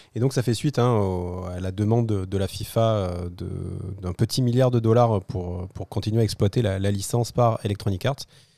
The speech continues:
qui a choisi, euh, de, de finalement de, de passer son tour et, et d'être, euh, d'accord pour, euh, partager, en fait, hein, la licence, puisque c'est, on va vous parler de, vraiment d'un contrat d'exclusivité,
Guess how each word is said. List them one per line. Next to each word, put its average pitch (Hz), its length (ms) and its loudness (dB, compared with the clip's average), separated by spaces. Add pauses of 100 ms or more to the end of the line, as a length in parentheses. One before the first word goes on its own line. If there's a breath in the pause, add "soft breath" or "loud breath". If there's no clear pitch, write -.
(220 soft breath)
qui - 120 0
a - 20 4
choisi, 113 420 2
euh, 98 140 -2 (100)
de, 92 200 -10
de 95 120 -10
finalement 90 380 -4
de, 92 220 -6
de 90 120 -8
passer 123 300 -2
son 117 140 -2
tour 131 340 2
et, 92 60 0 (320 loud breath)
et 120 80 4
d'être, 123 260 4
euh, 101 160 2
d'accord 120 340 0
pour, 95 340 -2
euh, 87 220 -4
partager, 131 460 2
en 110 80 0
fait, - 240 -2
hein, 113 80 0
la 95 100 0
licence, - 340 -6
puisque - 160 -18
c'est, - 140 -6
on 92 120 -4
va 92 80 -4
vous 92 100 -8
parler 101 220 -2
de, 101 60 0
vraiment 101 220 0
d'un 92 140 -2
contrat 110 300 -2
d'exclusivité, 101 640 -2